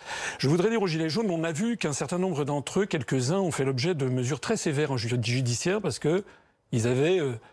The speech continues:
fait des violences et ils avaient donc, ils tombaient sous le coup du code pénal. Bon. D'ailleurs, les violences,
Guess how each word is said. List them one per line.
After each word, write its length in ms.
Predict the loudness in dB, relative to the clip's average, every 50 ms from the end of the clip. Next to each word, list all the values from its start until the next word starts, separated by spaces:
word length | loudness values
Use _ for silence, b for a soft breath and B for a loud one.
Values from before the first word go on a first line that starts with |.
| B B
fait 120 | -4 -2 0
des 140 | 2 2 2
violences 600 | 2 2 2 2 2 0 0 -2 -2 -4 -8 -10 B B B B B B B B
et 60 | 0
ils 160 | 2 2 2
avaient 140 | 4 2 2
donc, 260 | 2 2 2 2 0
ils 80 | 0 -2
tombaient 300 | -2 0 2 2 2 2
sous 140 | 0 0 -4
le 40 | -4
coup 140 | -2 -2
du 340 | -2 0 0 0 0 -2 -4 -4
code 160 | -2 -2 -2 0
pénal. 420 | 0 -2 -2 -2 -2 -6 -8 -14 -20 _ _ _ _ _ _ _ _ -4
Bon. 140 | -2 -2 -2 -2 -8 B B B B B B B
D'ailleurs, 220 | 0 2 2 4 4
les 100 | 2 2
violences, 540 | 2 2 2 2 2 2 2 0 -2 -6